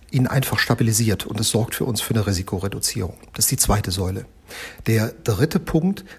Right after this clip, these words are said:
dass wir letzten Endes in aller Regel, insbesondere bei den Lebensversicherungen, eine sehr lange Passivseite haben. Und mit Infrastrukturinvestments erreichen wir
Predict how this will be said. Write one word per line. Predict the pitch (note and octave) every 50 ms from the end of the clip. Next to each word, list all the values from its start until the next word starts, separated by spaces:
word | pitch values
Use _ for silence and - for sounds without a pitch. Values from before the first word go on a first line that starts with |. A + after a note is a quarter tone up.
| -
dass | - G#2+ - -
wir | C3 C3
letzten | C3 B2 A#2+ - - - C3
Endes | - - A#2 A#2+ B2 A#2 - - -
in | - - - A#2+ A2+
aller | - - B2+ D3 C#3 B2
Regel, | B2+ B2+ B2 - C3 -
insbesondere | A2+ A2 - - G#2+ G2 G2 G#2+ C#3+ D3 A#2+ A#2 A#2
bei | - A#2+
den | A2 G#2+ G2 F#2+
Lebensversicherungen, | F2+ A#2 E3 - E3 B2+ - - - G2+ - G#2+ - - - G2 F#2+ A2+ C#3 E3 F#3+ - - - - - - -
eine | - A#2+ A#2+ B2+ B2+ B2 A#2+ - -
sehr | A#2 A2+ A#2 A#2
lange | A#2 B2 C3 C#3 A#2
Passivseite | - - - C3 - - - A2 - - - - G2 G2+ - - E2+ E2
haben. | F#2 F2+ F2 E2 - - - - - - - - -
Und | A#2 G2+ D2 F#2+
mit | B2+ -
Infrastrukturinvestments | - E3+ F#3+ - - D3 B2 - - C3 - - - B2+ B2 G#2 F2+ G2+ G#2 G2+ - - - A#2+ C3+ - -
erreichen | - C3 G2+ F2 G2 C#3 D3 - - C#3 A#2
wir | A2 A#2+ C3 C3 C3 B2+